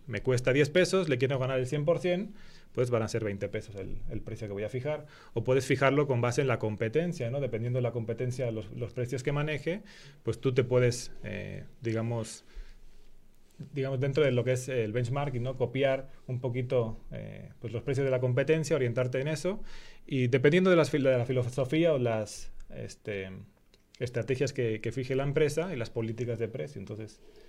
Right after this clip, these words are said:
pues también, eh, va, va orientado en ese, en ese sentido, ¿no? El,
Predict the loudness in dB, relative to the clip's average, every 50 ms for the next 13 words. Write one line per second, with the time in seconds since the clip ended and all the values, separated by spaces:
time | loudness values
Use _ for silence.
0 | -20 -20 -20 -20 -20 -20 -20 -20 -20 -18 -12 -10 -10 -8 -6 -2 -2 0 0 0
1 | 0 0 -2 -2 -4 -4 -2 -2 -2 -2 -2 -2 0 0 2 0 0 0 -2 -2
2 | -2 -2 -4 -6 -8 -8 -8 -8 -8 -8 -8 -8 -8 -8 -6 -6 -6 -6 -8 -8
3 | -8 -8 -10 -10